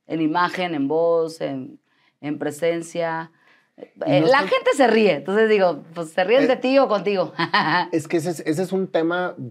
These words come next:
Speaker 2: que yo admiro muchísimo en los comediantes.
Speaker 1: El rizómetro de Manda.
Speaker 2: El rizómetro de Manda.
Speaker 1: Yo le, yo le digo el rizómetro porque es como que se rieron mucho, se rieron poquito.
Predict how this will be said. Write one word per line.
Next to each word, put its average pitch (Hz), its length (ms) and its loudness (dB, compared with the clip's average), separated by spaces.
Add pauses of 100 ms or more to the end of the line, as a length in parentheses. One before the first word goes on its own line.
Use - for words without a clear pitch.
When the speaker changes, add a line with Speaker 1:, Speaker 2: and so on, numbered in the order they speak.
Speaker 2:
que 127 140 -4
yo 131 120 2
admiro 160 260 2
muchísimo 147 480 -4
en 131 60 -6
los 113 120 -12
comediantes. 117 480 -10
Speaker 1:
El 170 120 -4
rizómetro 165 600 -2
de 135 100 0
Manda. 127 460 -6 (800)
Speaker 2:
El 127 160 -6
rizómetro 147 640 -4
de 123 40 -4
Manda. 117 240 -6
Speaker 1:
Yo 202 100 6
le, 220 180 4
yo 233 120 4
le 262 120 4
digo 277 160 6
el 269 80 4
rizómetro 220 560 4
porque 156 180 -4
es 170 80 -6
como 175 140 -6
que 131 200 -8
se 165 120 -4
rieron 170 280 -4
mucho, 170 220 -10
se 165 120 -14
rieron 156 240 -6
poquito. 160 520 -2